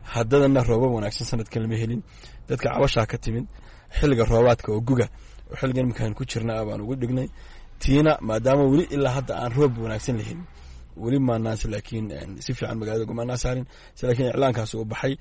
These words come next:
xoolahaasina magaalada way deynayaan. Insha Allah bilaha soo socdana waanu ka gaaraynaa. Xoolaha haddaan magaalada laga saarin, magaalada ma qurux badnaanayso.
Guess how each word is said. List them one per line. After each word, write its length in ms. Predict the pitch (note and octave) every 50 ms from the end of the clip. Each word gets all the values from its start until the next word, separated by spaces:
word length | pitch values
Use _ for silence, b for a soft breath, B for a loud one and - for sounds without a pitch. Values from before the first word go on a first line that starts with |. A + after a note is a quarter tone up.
| B B B B B
xoolahaasina 480 | - - A#2+ B2 C3 B2+ A#2+ - A#2+ A2+
magaalada 300 | A#2 A2+ A2 A#2 B2+ B2
way 100 | A#2+ A#2
deynayaan. 400 | G#2+ C3 C3+ C3 C3+ C3+ C3 B2+
Insha 180 | - B2 - A#2+
Allah 160 | A#2 A#2+ A#2 A2+
bilaha 240 | G#2+ A#2 A#2+ A#2 A#2 A2+
soo 140 | - B2
socdana 300 | - - - G#2+ G#2+ G2 b b b b b b b b
waanu 220 | - A2 A2 A2 G2+
ka 100 | - C#3
gaaraynaa. 440 | B2+ C3 C3 C3 C3 B2+ C3 C3 C#3 - b b b b b b - -
Xoolaha 560 | - - - B2+ C3 C3 C3 D3+ D#3 C#3 B2+ A#2 -
haddaan 300 | A#2 A2 A#2 B2+ C3+ C3+
magaalada 280 | B2+ A2+ A#2 B2 B2 A2+
laga 120 | A#2 A#2+
saarin, 240 | - - A2 A2 A2
magaalada 260 | G#2+ A2 A2 A2+ G#2+
ma 120 | A2 A#2+ B2
qurux 200 | - - - - -
badnaanayso. 440 | A2 G#2+ G#2+ G#2+ G#2 G#2 - -